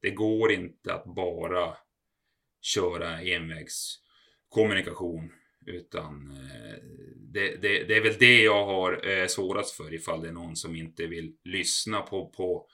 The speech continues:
vad jag har att säga. Eh, för jag försöker verkligen lyssna när de kommer till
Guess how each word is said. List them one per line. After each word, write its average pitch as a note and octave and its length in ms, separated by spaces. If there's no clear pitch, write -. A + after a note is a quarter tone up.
vad G#2 220
jag A2+ 160
har G#2 140
att F2+ 80
säga. E2 360
Eh, C#2 760
för - 180
jag F#2+ 480
försöker F2+ 500
verkligen E2+ 300
lyssna F2 500
när F2+ 160
de G2 460
kommer D#2+ 400
till D#2+ 340